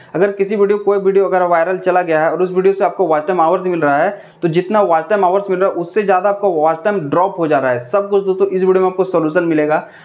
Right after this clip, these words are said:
आप इस वीडियो को कंप्लीट देखिए। इस वीडियो में आपको सब कुछ बताने वाला हूँ कि आप अपने चैनल पे बिल्कुल जेन्युइन तरीके से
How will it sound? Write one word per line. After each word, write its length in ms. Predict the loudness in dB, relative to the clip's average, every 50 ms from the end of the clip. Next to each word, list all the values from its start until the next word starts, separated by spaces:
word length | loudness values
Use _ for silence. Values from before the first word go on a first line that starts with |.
| -16 -6 -2
आप 200 | 0 0 0 0 -2
इस 120 | -4 -2
वीडियो 180 | 0 0 0 0
को 100 | 0 -2
कंप्लीट 360 | -4 -4 -4 -2 -2 -2 0
देखिए। 340 | 0 0 0 0 0 -2 -2
इस 100 | 0 0
वीडियो 160 | 0 0 0
में 60 | 0
आपको 180 | 0 0 -2 -4
सब 260 | -4 -2 -2 -2 -2 0
कुछ 120 | -2 -2
बताने 300 | 0 -2 0 0 0 0
वाला 180 | 0 0 0 0
हूँ 80 | 0 0
कि 80 | -2 0
आप 180 | 0 0 -2 -2
अपने 220 | -4 -4 -4 -6
चैनल 300 | -2 0 0 0 0 0
पे 160 | 0 0 0 0
बिल्कुल 320 | 0 -2 -2 -2 -2 -2 -2
जेन्युइन 380 | 0 0 0 0 0 -2 -2 0
तरीके 300 | 0 0 0 0 0 -2
से 200 | 0 0 0